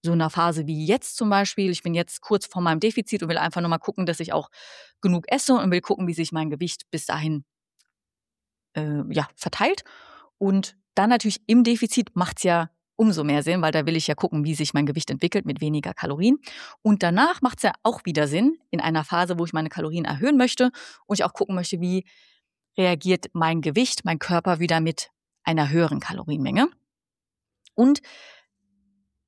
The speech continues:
neben diesem emotionalen Thema mit dem eigenen We-, Gewicht kommen natürlich auch die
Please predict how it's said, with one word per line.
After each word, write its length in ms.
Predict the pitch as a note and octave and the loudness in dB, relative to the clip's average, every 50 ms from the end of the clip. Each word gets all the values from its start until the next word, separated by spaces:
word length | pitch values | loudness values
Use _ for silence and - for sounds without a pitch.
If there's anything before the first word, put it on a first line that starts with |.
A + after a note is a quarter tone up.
| _ _ _ _ _ _ _ _ _ - | _ _ _ _ _ _ _ _ _ 2
neben 360 | G3 G#3+ A3+ B3 A#3+ A#3 G#3+ | 4 4 6 6 6 4 4
diesem 440 | G#3 G3+ F#3+ G3 F#3+ F#3+ F#3+ F#3 - | 2 2 0 2 2 2 0 -2 -2
emotionalen 600 | - G#3 G3+ G3 F#3+ - F#3+ F3 D#3+ E3 E3 D#3+ | 0 0 0 0 -2 -2 -2 0 2 2 2 0
Thema 260 | - - G3+ G3 G3 F#3+ | 0 0 0 2 2 2
mit 140 | F#3 F3+ | 0 0
dem 80 | - E3+ | -2 -2
eigenen 320 | - E3 F3 E3+ E3 D#3+ | -2 -2 -2 -2 -2 -2
We-, 200 | D#3+ E3+ F3+ - - - | -2 -4 -4 -6 -6 -6
Gewicht 400 | - D#3+ D#3+ E3+ - - - - | -4 -2 -2 -2 -2 -4 -8 -6
kommen 220 | - - E3+ F3 | -4 -2 0 0
natürlich 320 | E3 E3 - F3+ D#3+ - | 0 -2 -2 -4 -4 -4
auch 80 | - - | -4 -4
die 200 | - F3 E3 | -4 -4 -4